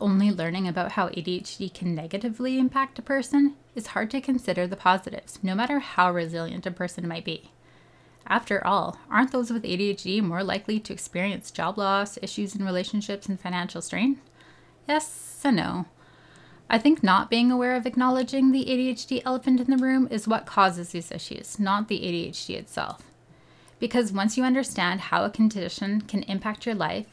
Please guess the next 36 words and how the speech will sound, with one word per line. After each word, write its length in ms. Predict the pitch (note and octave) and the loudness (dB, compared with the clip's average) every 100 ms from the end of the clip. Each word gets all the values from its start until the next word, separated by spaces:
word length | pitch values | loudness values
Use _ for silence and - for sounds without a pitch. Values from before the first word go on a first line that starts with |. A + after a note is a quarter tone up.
| _ _ | _ _
it's 160 | A#3 A3+ | -4 -2
easier 360 | A3+ A3 B3+ B3+ | -2 -2 -2 -4
to 120 | - | -2
identify 540 | B3+ A3 F3+ F3+ F#3+ F#3 | -2 0 0 0 0 0
ways 320 | E3 D#3 D#3+ | -2 -4 -6
to 140 | - | 0
mitigate 420 | G#3 C4 A3+ D#3+ | 2 2 -2 -4
the 140 | - - | -6 -8
issues. 500 | - - - - - - _ - - - - | -8 -10 -12 -14 -20 -20 _ -20 -20 -20 -4
But 200 | A#3+ A#3+ A#3+ - | 0 0 -4 -6
what 160 | A3 A3 | -2 0
do 80 | |
the 120 | C#4+ G#3+ | 2 0
experts 360 | G#3 - - | -2 -8 -8
say? 240 | - - G#3 - - - _ _ - | -8 -8 -10 -18 -20 -20 _ _ -14
First, 360 | - D4 - - - - - - | -4 -4 -4 -12 -20 -20 -20 -2
A 80 | B3 | 0
D 140 | A#3+ | 2
H 200 | A#3 - | -2 -4
D 160 | G#3+ G#3 | -2 0
is 120 | G3+ | 0
an 120 | F3+ | -2
inaccurate 760 | - G#3 G#3+ F#3+ F#3+ F3+ - - | -2 2 2 2 -2 -8 -8 -8
term. 300 | - - - _ - - - - - _ _ | -8 -8 -8 _ -20 -20 -20 -20 -20 _ _
It 100 | A#3 | 2
is 140 | B3 A#3+ | 4 6
not 240 | A#3 A#3+ | 4 2
a 40 | |
disease, 560 | C4+ C#4 G#3+ F3 - - | 0 -2 0 -2 -2 -6
but 100 | - | 0
a 60 | G#3 | 2
mix 340 | G3 A#3 - | 2 0 -4
of 140 | G3+ G3 | -6 -2
assets 400 | F3+ - - - | -2 0 -6 -6
and 80 | F#3+ | -2
liabilities. 800 | F3 E3+ E3 - - - - | -2 -2 -4 -6 -10 -12 -14